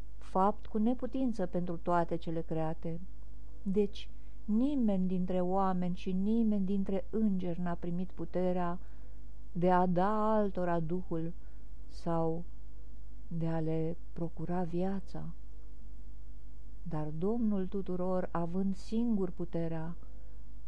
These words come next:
având singur stăpânirea și fiind izvorul vieții, aduce la existență viețuitoarele însuflețite și dăruiește fiecăreia prin voință,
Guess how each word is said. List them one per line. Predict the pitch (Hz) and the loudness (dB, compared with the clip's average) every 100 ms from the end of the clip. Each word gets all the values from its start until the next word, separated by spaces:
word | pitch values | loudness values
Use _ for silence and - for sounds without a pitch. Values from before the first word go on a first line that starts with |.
| - - - | -2 -2 -2
având | - 180 180 185 180 | 0 0 2 2 2
singur | - - 185 202 220 226 | 0 -2 0 2 2 0
stăpânirea | 214 - 202 196 190 196 190 | 0 -2 0 0 2 2 0
și | 190 - | 0 0
fiind | 180 - 196 226 254 226 | -2 0 0 2 2 2
izvorul | 208 185 180 185 196 185 180 | 2 0 0 2 2 2 0
vieții, | 175 180 175 175 - 160 175 - - - - - - - - - - - - - - - - - - - | 0 2 0 0 0 -2 -2 -2 -2 -2 -2 -2 -2 -2 -2 -2 -2 -2 -2 -2 -2 -2 -2 -2 -2 0
aduce | 190 196 202 180 180 | 0 2 0 0 0
la | 165 165 | 0 0
existență | 165 165 170 - 170 170 175 165 | 0 0 -2 -2 0 0 0 -2
viețuitoarele | 160 160 - 160 160 165 170 165 165 165 175 - - - - - - - - - - - | 0 0 0 -2 -2 0 0 0 0 0 -2 -2 -2 -2 -2 -2 -2 -2 -2 -2 -2 0
însuflețite | 190 202 220 196 180 180 180 170 - 180 190 - - - - - - - - - | 0 0 0 0 0 0 -2 -2 -2 -2 -2 -2 -2 -2 -2 -2 -2 -2 -2 -2
și | - 226 | -2 0
dăruiește | 208 233 233 247 - 240 | 2 4 2 2 0 0
fiecăreia | 220 - - 262 269 240 220 202 185 180 165 | 0 -2 -2 0 0 0 0 0 2 2 0
prin | - 175 175 | 0 0 0
voință, | 170 180 196 190 190 196 | 0 2 2 0 0 -2